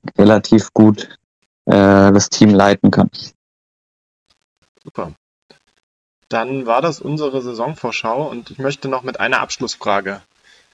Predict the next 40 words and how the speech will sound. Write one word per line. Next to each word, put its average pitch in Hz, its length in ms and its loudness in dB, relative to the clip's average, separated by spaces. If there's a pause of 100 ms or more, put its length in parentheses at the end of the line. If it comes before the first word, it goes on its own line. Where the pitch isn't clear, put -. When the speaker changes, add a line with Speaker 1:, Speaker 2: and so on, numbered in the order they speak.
(140)
Speaker 2:
enden. 139 440 -8
Also 113 420 -10 (720)
wir 113 200 -16
könnten 147 340 -12
jetzt 131 160 -4
natürlich 131 240 -10
den 120 120 -8
Champions 143 420 -8
League-Sieger 143 500 -4 (100)
tippen, 147 300 -10
aber 123 180 -4
wir 117 80 -10
könnten 139 320 -12
auch 113 140 -10
vielleicht 113 360 -10
einfach 117 380 -16
irgendeinen 117 380 -14
anderen 113 460 -6
Sieger 110 220 -10
tippen. 127 380 -14
Habt 123 220 -14
ihr, 120 200 -8
habt 123 220 -18
ihr 123 60 -10
irgendeinen 127 400 -10
Pokal, 127 420 -2
der 131 240 -4
euch - 180 -14
besonders 131 380 -8
interessiert? 147 640 -12
Das 123 80 -16
ist - 100 -14
vielleicht 117 320 -14
so 127 60 -14
eine 123 100 -16
kleine, 123 380 -10 (120)
so 123 120 -20
ein 120 80 -20
kleiner 123 240 -8
Ausreißer. 123 560 -8